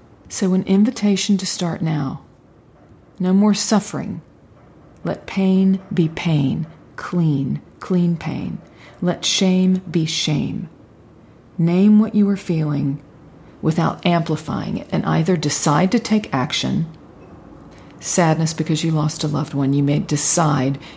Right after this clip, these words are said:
you want to sit with that for several weeks because you love them and miss them and have the thought, "I won't see you again. I miss our time together."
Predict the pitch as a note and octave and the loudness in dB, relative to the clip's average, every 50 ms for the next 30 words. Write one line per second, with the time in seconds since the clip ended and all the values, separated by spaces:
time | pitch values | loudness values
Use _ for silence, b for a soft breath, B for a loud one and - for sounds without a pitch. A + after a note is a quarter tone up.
0 | B - E3 D#3+ D#3+ D3+ D#3 - - - E3+ - C3+ D#3+ - D#3+ - - - - | B -2 0 2 4 4 2 2 2 0 0 0 0 -2 -2 -2 -4 -2 -4 -6
1 | D3 - - F3+ E3 C#3+ C#3 C#3 C#3 D3 B2+ - - - - D3 - - D3 D3 | -4 -2 -2 -2 -2 0 -2 0 0 0 -2 -2 -6 -8 -8 -8 -4 -4 -4 -2
2 | - D#3+ D#3+ D#3+ D3+ D#3 E3 E3 D#3+ D3+ - C3+ C#3 E3 - - D3 D3 D3+ D3+ | 0 0 0 2 2 2 2 2 2 0 -2 -4 -4 -4 -2 -2 0 2 4 4
3 | D#3 E3+ E3+ E3+ - - - - C#3+ - E3 B B B B B - D3 C#3 C3+ | 4 4 2 2 0 -2 -2 -2 -2 -2 -2 B B B B B -2 0 0 2
4 | E3 D#3 D3+ - E3+ D#3+ - - C#3 B2 - - - - - - - - - - | 0 0 0 0 -2 -2 0 -2 0 0 0 -2 -4 -8 -14 -16 -18 -18 -20 -20
5 | - - - - - - - - - - - E3+ D3 C#3 D3 D3+ - D#3+ - - | -20 -20 -20 -20 -20 -20 -20 -20 -20 -6 -2 0 2 2 2 2 0 0 -2 -2
6 | - - C#3 C#3 - - - - - C3 G2 - - - - - - - - - | 0 0 0 0 -2 -4 -4 -6 -8 -10 -10 -10 -12 -14 -16 -20 -20 -20 -20 -20
7 | - - - - - - - - - - - - - - - - - - - - | -20 -20 -20 -20 -20 -20 -20 -20 -20 -20 -20 -20 -20 -20 -20 -20 -20 -20 -20 -20
8 | - - - - - - - - - - - - D3 D3+ D3+ D3+ D#3+ D#3+ D3+ - | -20 -20 -20 -20 -20 -20 -20 -20 -20 -12 -4 -2 0 2 4 4 4 4 4 2
9 | - - - - - C#3 C#3+ - - D3 C#3+ D3 - F3+ F#3+ - - - - - | 0 -2 -2 -2 -4 -4 -4 -4 -4 -4 -2 -2 -2 -2 -4 -6 -8 -10 -10 -10
10 | - - - | -12 -14 -16